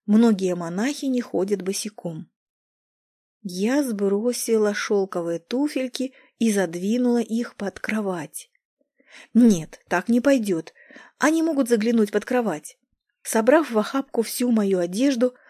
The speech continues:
Альба отнесла её в мою кабину, бросила в сундук и, несмотря на мои протесты, крикнула матросов.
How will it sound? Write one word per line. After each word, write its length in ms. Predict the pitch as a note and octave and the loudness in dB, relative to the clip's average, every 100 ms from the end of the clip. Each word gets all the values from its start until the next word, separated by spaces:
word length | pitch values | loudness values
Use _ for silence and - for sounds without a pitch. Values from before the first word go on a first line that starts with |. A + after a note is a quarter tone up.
| - | -4
Альба 300 | - D4+ C4+ | 2 4 4
отнесла 380 | A#3+ A3 G#3+ A3 | 4 2 2 0
её 320 | G3+ G3 B3 | 0 0 0
в 60 | B3+ | 2
мою 240 | G#3+ A3 | 2 2
кабину, 580 | A#3 A3+ F3+ E3+ E3 E3 _ _ _ | 0 0 -2 -6 -10 -14 _ _ _
бросила 440 | G3 G#3+ A3 G3+ F3+ | 2 4 6 4 -2
в 40 | |
сундук 500 | - F3 F3+ D4+ - - _ _ | -4 -6 -2 -2 -2 -20 _ _
и, 120 | - F4 | -2 0
несмотря 460 | B3+ A#3 G#3+ G#3+ | 2 2 0 0
на 100 | G3 | -2
мои 180 | F#3 F3+ | -4 -8
протесты, 600 | - E3+ - C#4 D4+ C4+ - _ _ | -8 -10 -4 -4 -2 -6 -8 _ _
крикнула 500 | - F#3+ F#3+ F#3+ F#3+ | -10 -8 -4 -4 -2
матросов. 680 | G3 G3+ G3 D#3+ - - | -4 -4 -6 -8 -12 -16